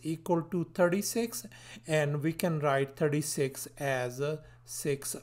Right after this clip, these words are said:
power two. So therefore we can write six power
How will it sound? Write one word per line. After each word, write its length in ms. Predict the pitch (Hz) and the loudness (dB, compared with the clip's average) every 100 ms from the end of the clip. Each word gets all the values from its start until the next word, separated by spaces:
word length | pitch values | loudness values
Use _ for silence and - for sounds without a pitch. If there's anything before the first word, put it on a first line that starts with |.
| - - | -10 0
power 540 | 143 127 131 135 135 - - - - - | 2 4 2 0 -2 -6 -18 -20 -20 0
two. 340 | 185 190 254 - - | 4 4 4 -4 -2
So 140 | 156 | 0
therefore 680 | 120 151 190 196 156 139 156 | 2 4 4 4 4 4 4
we 160 | 147 139 | 2 -2
can 280 | 160 135 | -2 -2
write 520 | 127 120 120 123 147 147 | 0 -2 -2 -6 -8 -8
six 400 | - 151 - - | -4 -4 -4 -6
power 440 | 156 127 120 127 | -2 0 0 -4